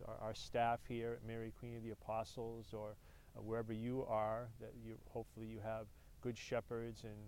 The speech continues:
uh, those who are working in collaboration in the church to, uh, to bring about discipleship, to bring about the message of, uh, growth in the church and a belief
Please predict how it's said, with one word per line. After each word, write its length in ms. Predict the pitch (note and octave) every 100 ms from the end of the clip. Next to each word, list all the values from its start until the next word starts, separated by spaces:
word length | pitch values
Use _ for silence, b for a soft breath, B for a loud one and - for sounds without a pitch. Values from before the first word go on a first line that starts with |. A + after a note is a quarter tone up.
| G2+
uh, 60 | G#2 G#2 G2
those 340 | G#2+ A2+ G#2+
who 120 | A2+
are 60 | G#2+
working 420 | G#2+ A#2 - A#2 A2 A2
in 120 | A2 G#2+
collaboration 640 | - A2+ A2 G#2+ G#2+ G#2+ B2
in 60 | A2
the 80 |
church 500 | G#2 - B2 A2+ - -
to, 80 | A2+ A2 G#2+ B B B
uh, 60 | G#2+ -
to 80 | G#2+
bring 220 | A#2+ A#2+
about 340 | A2 A2+ A2+ A2+
discipleship, 720 | G#2+ - A#2 A2+ A2 - A#2
to 80 | -
bring 240 | G2+ A2+ A2+
about 260 | A2 G#2+ -
the 40 |
message 420 | G#2+ A2 - G#2+
of, 100 | G#2+ G2+ G#2+ G#2
uh, 180 | G#2 G#2 - B B B
growth 300 | - A#2 A#2 -
in 80 | A2
the 80 | G#2
church 380 | - A2+ A2 -
and 100 | A2
a 140 | F#2+
belief 200 | G#2 A2+